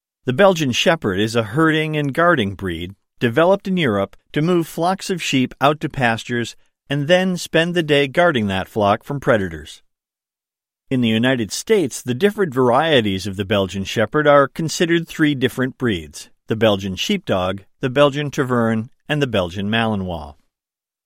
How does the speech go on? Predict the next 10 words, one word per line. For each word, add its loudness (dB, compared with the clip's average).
Belgians 0
were 2
bred 2
to 0
run 4
the 0
perimeter 2
of 0
the -6
pasture -2